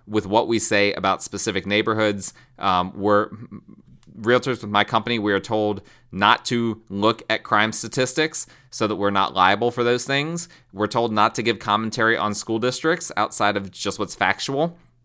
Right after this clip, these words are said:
Um, and so, so we can't give opinions on these types of things because that could be a violation of steering laws. Um, that said, I can direct you, and, and if you wanna use Chat G P T, it can also direct you to, uh, to where you can get information on those things.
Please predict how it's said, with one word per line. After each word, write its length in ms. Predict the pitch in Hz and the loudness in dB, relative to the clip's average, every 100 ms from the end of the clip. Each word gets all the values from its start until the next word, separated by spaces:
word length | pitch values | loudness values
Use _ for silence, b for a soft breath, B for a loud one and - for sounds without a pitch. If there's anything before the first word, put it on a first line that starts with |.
| _ _ _ _ - - | _ _ _ _ -20 -4
Um, 340 | 110 101 95 90 | 4 4 4 0
and 640 | 110 104 101 101 101 110 107 | -2 2 2 -2 -6 -10 0
so, 240 | 120 117 | 2 2
so 160 | - 131 | 2 2
we 120 | 127 | 2
can't 240 | 147 156 | 0 0
give 120 | 165 160 | 2 2
opinions 540 | 151 143 123 95 87 | 2 0 0 -2 -4
on 200 | - 101 | -4 -2
these 180 | 101 - | -2 -2
types 240 | 101 - | -4 -6
of 80 | 98 | -6
things 280 | 101 95 85 | -4 -4 -8
because 220 | - 87 | -8 -2
that 140 | 95 | -2
could 160 | - 92 | -2 -4
be 80 | 92 | -2
a 40 | |
violation 460 | 87 90 87 87 90 | 2 2 2 -2 -6
of 80 | 85 | -8
steering 320 | - 98 95 | -4 -2 0
laws. 400 | 98 98 95 - b b b | 0 2 -2 -8 b b b
Um, 280 | - 95 92 98 | -2 0 -2 0
that 200 | 104 117 | 2 2
said, 380 | - 113 113 107 b b | 2 4 2 -2 b b
I 140 | 110 | -2
can 260 | - 120 117 | 0 0 2
direct 400 | 107 104 104 - | 2 2 2 0
you, 220 | 117 117 | 0 0
and, 200 | 117 110 - | 0 -2 0
and 180 | 110 | 0
if 80 | 104 | 0
you 140 | 110 107 | 0 2
wanna 160 | 120 | 2
use 160 | 110 104 | 2 0
Chat 220 | 117 92 | 0 0
G 140 | 107 | -4
P 140 | 98 104 | -4 -2
T, 200 | 123 107 | 0 0
it 180 | 107 - | -2 -2
can 100 | 107 | 0
also 240 | 107 101 | 0 -2
direct 320 | 92 92 87 | -2 -2 -4
you 140 | 92 85 | -8 -8
to, 420 | - 90 87 78 | -6 -4 -4 -4
uh, 280 | 92 85 82 - - _ - | 0 0 0 -4 -18 _ -16
to 440 | - 92 87 82 - | -8 -6 -6 -8 -14
where 420 | 98 - 92 101 | -20 -12 0 0
you 140 | 98 90 | 0 -4
can 180 | 92 | -4
get 180 | 87 92 | -2 -2
information 500 | 90 85 87 85 - | -4 -8 -4 -4 -6
on 140 | 78 82 | -6 -4
those 240 | 80 76 | -6 -6
things. 420 | 80 71 - - | -10 -12 -14 -20